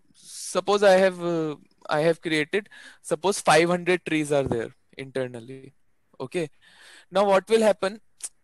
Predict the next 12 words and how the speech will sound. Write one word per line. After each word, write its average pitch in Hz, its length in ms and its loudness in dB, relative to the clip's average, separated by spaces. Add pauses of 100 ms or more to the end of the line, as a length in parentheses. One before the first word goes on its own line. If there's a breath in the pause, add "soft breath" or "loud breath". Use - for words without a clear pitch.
(120)
Uh, 147 360 -4 (1120)
suppose 185 560 -6
we 175 200 -2
are 185 100 2
passing 170 540 -2
the, 185 240 -4
so 185 200 -8 (140)
I 156 120 4
have 196 180 0
trained 196 320 -2
my 190 160 2
model. 147 320 -2